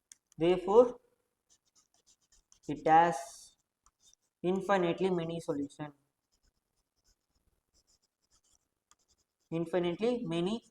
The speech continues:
solution நீங்க எழுதிட்டீங்கன்னா அவ்வளவுதான், இது முடிஞ்சு போச்சு. அவ்வளவுதான், இந்த சம்மே முடிஞ்சு போச்சு.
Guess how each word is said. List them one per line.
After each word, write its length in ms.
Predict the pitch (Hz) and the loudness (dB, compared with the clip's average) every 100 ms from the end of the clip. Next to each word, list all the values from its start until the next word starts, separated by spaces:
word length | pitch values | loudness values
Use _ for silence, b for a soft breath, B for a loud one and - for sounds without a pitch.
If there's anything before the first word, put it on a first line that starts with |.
| _ _ - - | _ _ -8 0
solution 440 | 180 175 175 175 | 4 4 4 0
நீங்க 240 | 175 165 | 0 0
எழுதிட்டீங்கன்னா 300 | 160 160 160 | 0 -2 -4
அவ்வளவுதான், 560 | 175 208 156 147 151 156 _ _ _ _ | -2 -2 0 -2 -2 -4 _ _ _ _
இது 280 | - 151 165 | -8 0 0
முடிஞ்சு 340 | 180 160 160 143 | 2 0 -2 -4
போச்சு. 520 | 143 - 147 151 156 _ _ _ _ _ _ _ _ _ _ | -12 -6 -4 -4 -6 _ _ _ _ _ _ _ _ _ _
அவ்வளவுதான், 400 | 156 147 160 160 | -2 2 2 0
இந்த 120 | 147 | -2
சம்மே 300 | 151 156 175 | -4 -4 -6
முடிஞ்சு 280 | 165 160 160 | -6 -6 -8
போச்சு. 360 | 147 139 - | -10 -20 -20